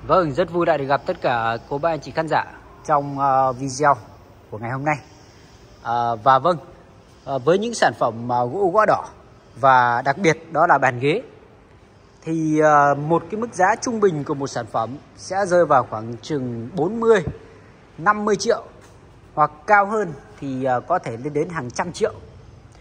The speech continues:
Nhưng mà cũng có một số khách hàng thì lại thích sử dụng gỗ gõ đỏ và muốn mua với những mức giá phù hợp hơn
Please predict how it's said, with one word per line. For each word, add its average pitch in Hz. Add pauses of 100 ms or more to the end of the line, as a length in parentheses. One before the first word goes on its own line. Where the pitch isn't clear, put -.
(680)
Nhưng 226
mà 175
cũng 254
có 269
một 233
số 196
khách 247
hàng 180 (220)
thì 156
lại 160
thích 269
sử 160
dụng 151
gỗ 220
gõ 233
đỏ - (1000)
và 135
muốn 214
mua 226
với 220
những 233
mức 262
giá 185 (160)
phù 170
hợp 156
hơn 180